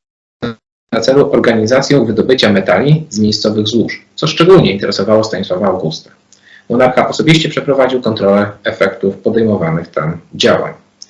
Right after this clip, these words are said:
Kolejnym punktem podróży był Opatów. Król przybył do niego dziewiątego czerwca w południe.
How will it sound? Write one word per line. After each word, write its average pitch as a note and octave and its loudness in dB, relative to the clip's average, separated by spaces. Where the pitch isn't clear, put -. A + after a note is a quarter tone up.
Kolejnym D3+ 4
punktem G#2 -4
podróży A2 2
był A2+ -2
Opatów. - -2
Król G3 4
przybył D#3 0
do D3+ 4
niego A#2+ 2
dziewiątego G#2+ -2
czerwca A2 0
w - -4
południe. G2 0